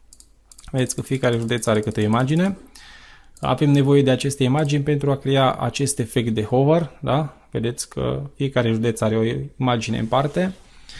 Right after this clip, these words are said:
Bun, haideți să mergem mai departe să vă arăt cum includeți, uh, această hartă în tema voastră modern, în această temă, tema pe care o găsiți în, uh, acest articol. Cum v-am spus,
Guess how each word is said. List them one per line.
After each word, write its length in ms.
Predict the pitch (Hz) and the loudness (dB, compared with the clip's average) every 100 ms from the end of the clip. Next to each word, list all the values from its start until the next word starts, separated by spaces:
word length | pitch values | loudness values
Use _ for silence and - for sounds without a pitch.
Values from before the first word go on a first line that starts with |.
| - - - - - | -18 -20 -20 -16 -2
Bun, 160 | 139 | -2
haideți 320 | 135 165 156 | 2 2 2
să 60 | 143 | 4
mergem 260 | 147 135 135 | 2 4 4
mai 100 | 139 | 4
departe 400 | 139 160 160 156 | 4 2 2 0
să 160 | 151 | 0
vă 140 | 139 139 | 2 4
arăt 200 | 135 - | 4 0
cum 260 | - 147 | 0 4
includeți, 840 | 139 127 131 131 120 117 - - | 6 4 2 2 4 0 0 -2
uh, 400 | 117 113 117 113 120 123 - - | 0 2 0 -2 -6 -10 -16 -6
această 1000 | 123 113 127 - - 120 117 113 110 110 | -2 0 0 -2 0 4 4 4 0 -2
hartă 680 | - 127 139 165 170 143 - | 4 4 4 2 2 0 -4
în 180 | 123 113 | -2 0
tema 280 | 123 113 | 2 2
voastră 340 | 110 110 - 110 | 2 2 0 0
modern, 460 | 107 107 127 175 - - - - | 2 4 4 2 -4 -14 -20 -10
în 80 | 127 | -4
această 360 | 117 120 117 113 | -2 -2 -2 -2
temă, 480 | 127 139 180 170 _ - - - - - | 0 2 2 -2 _ -20 -20 -20 -20 -6
tema 260 | 123 117 | 0 2
pe 100 | 110 | 2
care 180 | 110 110 | 2 2
o 40 | 110 | 4
găsiți 520 | 110 - 117 - 135 | 2 -2 -6 -6 -4
în, 160 | 113 | 0
uh, 440 | 110 110 107 104 120 - - - _ _ _ - _ _ - - | 2 0 0 -4 -6 -12 -20 -20 _ _ _ -20 _ _ -20 -12
acest 320 | - 123 110 120 | -6 -4 -2 -2
articol. 580 | 107 139 143 185 190 - - - - - - | -2 -2 0 0 -2 -8 -20 -20 -20 -20 -4
Cum 140 | 139 | 2
v-am 120 | 135 | 4
spus, 640 | 135 - 170 170 - - | 4 2 0 0 0 -10